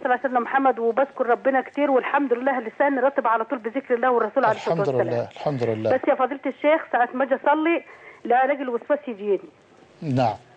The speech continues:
Speaker 1: فأنا بالله عليك تطمني بالموضوع ده، لأني أنا تعبانة نفسياً.
Speaker 2: طيب حاضر.
Speaker 1: الله يخليك يا فضيلة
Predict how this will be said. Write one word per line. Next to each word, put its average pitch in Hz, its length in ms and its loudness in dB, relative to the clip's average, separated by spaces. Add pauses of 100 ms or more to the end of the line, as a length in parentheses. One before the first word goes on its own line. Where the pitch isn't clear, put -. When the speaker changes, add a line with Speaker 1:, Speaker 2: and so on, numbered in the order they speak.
(200)
Speaker 1:
فأنا 269 280 2
بالله 262 220 2
عليك 262 340 0
تطمني 262 500 0
بالموضوع 247 400 2
ده، 269 100 2
لأني 269 300 0
أنا 269 280 0
تعبانة 262 380 0
نفسياً. 202 480 -6 (800)
Speaker 2:
طيب 131 280 0
حاضر. 123 320 -2 (340)
Speaker 1:
الله 226 160 0
يخليك 247 360 -4
يا 233 60 -4
فضيلة 220 220 -4